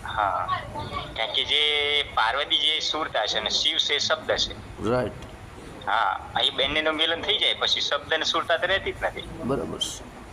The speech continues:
Speaker 1: હા.
Speaker 2: પાર્વતી
Speaker 1: અને
Speaker 2: નહીં, પાર્વતી નહીં.
Speaker 1: હા.
Speaker 2: પાર્વતી માતા ભગવાન
Speaker 1: હા.
Speaker 2: શં-, શંકરના અર્ધાંગની છે
Speaker 1: જી.
Speaker 2: અને પ્રભુ શિવ સ્વરૂપી આત્માની અર્ધાંગની ચિત્તરૂપી સુરતા છે. એનું નામ શક્તિ છે.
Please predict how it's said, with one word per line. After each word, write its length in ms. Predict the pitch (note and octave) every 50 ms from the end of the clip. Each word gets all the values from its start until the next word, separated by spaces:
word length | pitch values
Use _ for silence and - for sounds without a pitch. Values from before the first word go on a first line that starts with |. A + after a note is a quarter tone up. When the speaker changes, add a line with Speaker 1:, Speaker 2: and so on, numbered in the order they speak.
| - - - - - -
Speaker 1:
હા. 300 | A2+ A#2 A2 G2+ G2 G2 - - - -
Speaker 2:
પાર્વતી 400 | B2+ C#3+ D#3+ E3 E3+ F3 E3 B2+
Speaker 1:
અને 180 | F3 F3 F3
Speaker 2:
નહીં, 200 | F3+ E3+ C3+ -
પાર્વતી 480 | - B2 C3 C3 C#3+ C#3+ C3 B2+ B2+ A2
નહીં. 220 | G#2+ A2 A#2+ C3+ - - - - - - - - - - - - -
Speaker 1:
હા. 180 | B2+ B2+ A#2+ G#2
Speaker 2:
પાર્વતી 500 | C3 C3+ C#3+ D3+ C#3+ D3+ D#3 D#3 F3+ F3+
માતા 480 | E3+ D#3+ D3+ C#3+ - C#3+ C3+ C#3+ D#3+ F3 - - - - - - -
ભગવાન 340 | A2 C3 C3 C3 D3+ D#3 D3
Speaker 1:
હા. 120 | C3 G#2+
Speaker 2:
શં-, 300 | C#3 C#3+ C3+ C3+ - -
શંકરના 520 | C3+ C3+ C#3 C3+ D#3+ E3 D#3+ E3+ E3+ D#3
અર્ધાંગની 540 | C#3 B2 G#2+ C3 C3+ C3 B2+ A#2+ A#2 A#2 A2
છે 240 | - - C#3+ F3 A#3+ - - - - - - - E3 - - - - -
Speaker 1:
જી. 280 | - - - - - - - -
Speaker 2:
અને 160 | D3 D3+ D#3
પ્રભુ 460 | D#3 D3+ - C#3+ C3 C3 D#3 E3 E3+
શિવ 300 | E3 - - D3 D#3+ E3+
સ્વરૂપી 580 | E3 - C#3+ C#3+ C#3+ C#3+ B2+ - D3+ D#3 D#3 - - - -
આત્માની 680 | A#2+ C3 C3+ - C#3 C#3+ D3 D3 D3 D3 D3+ D3 C#3+ C#3+
અર્ધાંગની 680 | - - B2 G#2+ - C#3+ C3+ B2+ A#2+ A#2+ B2+ C#3+ - - - - - - - - - - - - - - - -
ચિત્તરૂપી 460 | F#3+ G3+ - - E3 D#3+ D#3 E3+ F3
સુરતા 420 | E3+ - D#3+ C#3+ A#2+ - A#2 G#2+
છે. 120 | G2 G#2+ G#2
એનું 220 | A2 A#2+ C#3 C#3+
નામ 160 | D3+ D#3 D#3+
શક્તિ 540 | D3 - - - E3 D#3+ - - - A2+ F#2+
છે. 160 | - F2+ E2